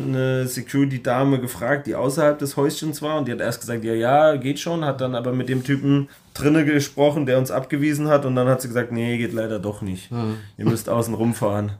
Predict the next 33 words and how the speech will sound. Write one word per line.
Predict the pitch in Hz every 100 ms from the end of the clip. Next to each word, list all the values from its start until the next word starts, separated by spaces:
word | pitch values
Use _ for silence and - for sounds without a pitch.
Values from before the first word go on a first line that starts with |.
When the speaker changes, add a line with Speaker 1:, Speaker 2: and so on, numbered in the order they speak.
| -
Speaker 2:
Ja. | 127 110 107
Speaker 1:
Also | 123 127
sind | 123 135
wir | 131
dann | 120 120
schön | 139 139
mit | 139 120
der | 107
Bikebox | 120 123 123 123 120
unterm | 120 113 -
Arm | 113 120 117
über | 113
den | 107 104
Highway | 95 95 104
gefahren. | 104 104 101 90 90 - _
Speaker 2:
Ah, | 113 131 131 123 117 107 98 98
okay. | 95
Speaker 1:
Deswegen | 117 104 113 117
mussten | 117 - 110
wir |
über | 104
den | 101 101
Highway | 104 101 98
fahren. | 101 87 87
Speaker 2:
Okay. | 104 104 104 101 101 - _ _
Speaker 1:
Lustige | 131 160 160 139
Bilder | 131 151 170 170
hat | 160
der |
Sergi | 156 151 147 147
von | 147 143
mir | 147
geschossen. | 139 143 143 147 147